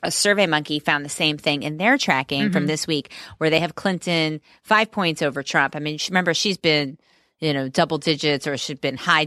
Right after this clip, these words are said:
Speaker 1: single digits over Trump in a lot of averages. But here she's forty-nine forty-four with Sanders again at fifty-three to forty. So, you know, he's got a larger margin. So it is consistent with some, the, some of the national atmosphere. 'Cause again, it's probably a post-nomination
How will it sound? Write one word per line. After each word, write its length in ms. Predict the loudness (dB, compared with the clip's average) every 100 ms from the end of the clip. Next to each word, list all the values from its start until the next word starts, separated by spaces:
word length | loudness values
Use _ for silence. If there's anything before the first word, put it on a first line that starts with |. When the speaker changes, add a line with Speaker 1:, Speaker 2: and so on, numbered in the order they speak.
| -2 -6
Speaker 1:
single 340 | -2 0 -2
digits 440 | -6 -6 -6 -4
over 240 | -4 -2 -2
Trump 300 | 0 0 0
in 60 |
a 40 | -2
lot 280 | 2 4 4
of 120 | 0
averages. 640 | 2 2 0 -6 -6 -6
But 160 | -6 -6
here 320 | -2 -2 -2 -8 -10
she's 240 | -4 -2 0
forty-nine 460 | 0 2 0 -2
forty-four 640 | -4 -8 -2 2 4 4
with 180 | 2 -4
Sanders 420 | 2 2 2 -4
again 380 | -4 -2 -2 -4 -10 -14 -12
at 80 |
fifty-three 520 | 0 0 2 -2 -2 -2
to 40 |
forty. 460 | 0 4 6 4 0
So, 380 | 0 0 0 -4 -18 _
you 80 | -4
know, 80 | -4
he's 220 | -2 -2
got 120 | 0
a 60 | 0
larger 320 | 0 0 -2
margin. 440 | -2 -4 -4 -8 -2
So 200 | 0 0 -4 0
it 120 | 2
is 140 | 4
consistent 460 | 4 2 2 2 0
with 100 | 0
some, 160 | -4 -4
the, 200 | -2 -2
some 160 | -4 -4
of 60 |
the 80 | -2
national 640 | 0 0 0 0 0 0 -2
atmosphere. 400 | -4 -2 -2 -2
'Cause 80 | -2
again, 320 | 0 2 2
it's 80 | -2
probably 400 | -4 -4 -2 -4
a 20 |
post-nomination 1500 | -2 -2 -2 -6 -14 -14 -10 -4 -2 0 -2 -4 -4 -4 -10